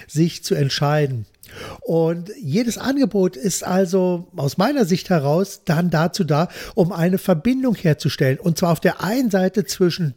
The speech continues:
dir und deinen Angeboten, Lösungen und Leistungen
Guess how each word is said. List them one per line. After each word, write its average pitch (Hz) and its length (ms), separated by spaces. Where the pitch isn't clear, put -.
dir 226 260
und 185 180
deinen 160 200
Angeboten, 208 600
Lösungen 170 440
und 123 60
Leistungen 214 600